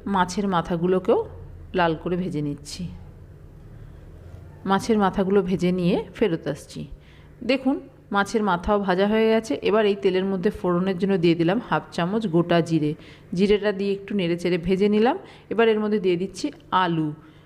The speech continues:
একটা আলু লম্বা করে কেটে নিয়েছি, সেই আলুটা দিয়ে দিলাম। আপনারা চাইলে আলু ছাড়াও শুধু মাছ দিয়েও এই রান্নাটা করতে পারেন। আলুটা দিয়ে নেড়ে চেড়ে একটু ভেজে নিচ্ছি লাল করে। দেখুন আলুগুলো বেশ লাল করে ভেজে নিয়েছি, আর ভাজার দরকার নেই। এবার এর মধ্যে দিয়ে দেব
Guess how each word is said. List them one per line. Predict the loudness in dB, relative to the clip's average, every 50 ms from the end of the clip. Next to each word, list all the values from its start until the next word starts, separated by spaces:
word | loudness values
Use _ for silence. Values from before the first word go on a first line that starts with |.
| -20 -20 -14 -10 -8
একটা | -8 -8 -4 -2 0 2
আলু | 2 4 4 2
লম্বা | 2 2 2 2 2 2 2
করে | 2 2 0 0
কেটে | 0 -2 -4 -4 -4
নিয়েছি, | -2 -2 -2 -2 -2 -4
সেই | -2 0 0 2
আলুটা | 2 2 2 2 0
দিয়ে | 2 2 2 2
দিলাম। | 4 4 2 2 0 -2 -4 -6
আপনারা | -8 -6 -6 -4 -2 -2 0
চাইলে | 0 0 0 0 2 2
আলু | 2 2 2 2 0
ছাড়াও | -2 -2 -2 -2 0 2 2 0 0
শুধু | -2 -2 0 0
মাছ | 2 2 2 0 -2 -4 -6
দিয়েও | -2 0 2 2
এই | 2 2
রান্নাটা | 2 0 0 0 -2 -2 -2
করতে | -2 -4 -4 -4 -2 -2
পারেন। | 0 0 0 -2 -2 -4 -6 -10 -12 -20 -20 -20 -20 -20 -20 -20 -20 -20 -20 -20 -20 -20 -20 -20 -20 -20 -8 -4
আলুটা | 0 2 2 4 4 4 2 2
দিয়ে | 2 2 0 0 0 -2 -4 -10 -16 -10 -4
নেড়ে | 0 2 2 2
চেড়ে | 2 2 2 4 2
একটু | 2 2 -2 -4
ভেজে | -2 0 0 0 2 2
নিচ্ছি | 2 2 0 0 0 0
লাল | 2 2 2 2 0
করে। | -2 -4 -4 -4 -4 -4 -6 -10 -20 -20 -20 -18 -6 -2
দেখুন | 0 0 2 0 -2 -2 -4 -8 -18 -14 -8
আলুগুলো | -4 -2 0 0 0 0 2 2 2
বেশ | 4 4 2 2 2
লাল | 0 0 0 0 -2
করে | -2 0 0
ভেজে | 0 0 0 2 2 2
নিয়েছি, | 2 2 2 0 -2 -4 -6 -8 -8 -10 -8 -4
আর | 0 0 0
ভাজার | 2 0 0 0 0 0 0
দরকার | 2 0 0 0 0 -2 -2
নেই। | 0 -2 -2 -4 -2
এবার | -2 0 2 4 4
এর | 2 2
মধ্যে | 2 0 0 0 0
দিয়ে | 2 2 2 2
দেব | 2 2 2 2 0